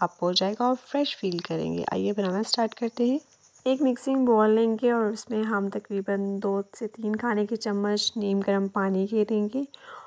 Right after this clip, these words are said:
और अभी हम इसमें मिक्स करने जा रहे हैं कॉफ़ी। आपने एक टीस्पून जो है, वो कॉफ़ी इसमें ऐड करनी है और उसे अच्छे से मिक्स कर लेंगे। और,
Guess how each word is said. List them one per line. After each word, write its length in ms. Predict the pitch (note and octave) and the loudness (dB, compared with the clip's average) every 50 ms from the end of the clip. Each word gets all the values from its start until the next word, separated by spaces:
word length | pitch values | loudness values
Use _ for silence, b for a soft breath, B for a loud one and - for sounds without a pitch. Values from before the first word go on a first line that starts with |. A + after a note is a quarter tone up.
| B B - | B B -6
और 120 | A#3+ A#3 | -4 -2
अभी 280 | B3 A#3+ A3+ A#3 C4+ C4+ | 0 0 2 4 4 4
हम 120 | C#4 C4 | 6 4
इसमें 240 | C4+ B3 A#3+ - A3+ | 4 2 2 2 2
मिक्स 240 | G#3+ G#3+ G#3 G#3 - | 2 2 2 0 -4
करने 280 | - A3+ G#3 G#3 G3+ G3 | -4 -2 0 0 0 0
जा 160 | G#3+ G3 F#3+ | 0 0 0
रहे 140 | F#3+ G3+ G#3+ | 0 0 -2
हैं 80 | A3 | -4
कॉफ़ी। 540 | G#3 - F#3+ F#3 - - - F#3+ G3 G#3+ - _ B B B B B B B B _ B3 | -4 -4 -6 -6 -6 -8 -10 -10 -10 -10 -12 _ B B B B B B B B _ 0
आपने 720 | G#3 F#3+ F#3+ F#3+ - - - G3 G3 F#3+ F#3+ F#3+ F#3+ F#3+ - | 2 2 2 2 -2 -6 -4 -2 0 0 2 0 0 0 0
एक 180 | G3+ G3+ G3 - - | 0 0 0 0 -2
टीस्पून 540 | G#3+ G#3 G3+ - - - - G3+ G3+ G3+ G3 | -2 -2 0 -2 -4 -4 -2 -2 0 0 0
जो 140 | - G#3+ | -2 -2
है, 120 | G3+ G3 G3+ | -2 -2 -4
वो 100 | G3 G#3 | -6 -10
कॉफ़ी 680 | - - - F#3 F3+ - - - G#3 G#3 G#3+ A#3 - _ _ _ _ _ - | -10 -8 -8 -8 -8 -8 -6 -4 -2 -2 -2 -4 -8 _ _ _ _ _ -8
इसमें 500 | D4 G#3 G3 - - G3 F#3 F#3 F3+ - | -4 -4 -4 -4 -4 -4 -4 -2 -4 -4
ऐड 300 | - F3+ F3+ F3+ F3+ - | -4 -4 -4 -4 -6 -8
करनी 420 | - - G#3+ G#3 G3+ G3+ G3+ G#3 | -12 -10 -6 -2 -2 0 0 0
है 180 | A3+ A3 A3+ A3+ | 0 0 0 0
और 260 | A3+ A3 G3+ G3 F#3+ | 0 0 2 2 0
उसे 200 | G3 - - G#3 | 0 -2 -2 -2
अच्छे 200 | G3 F#3+ - G3 | -4 -2 -2 -4
से 160 | G3 - A3+ | -4 -2 -2
मिक्स 300 | A3 G#3 F#3+ F3+ - - | 0 0 -2 -2 -4 -8
कर 200 | - - F#3+ F#3 | -8 -6 -6 -6
लेंगे। 420 | F#3+ F#3+ F3+ F3 F3+ F3 F#3 F3+ F#3+ b b b b b b b b b b b _ - | -4 -4 -4 -4 -4 -4 -4 -6 -8 b b b b b b b b b b b _ -10
और, 680 | A3+ G3+ F#3 F3+ F3+ F3+ F3+ F3 F3+ F3+ F3 E3+ E3+ - | -6 -4 -2 -2 0 0 0 0 0 2 2 0 -2 -2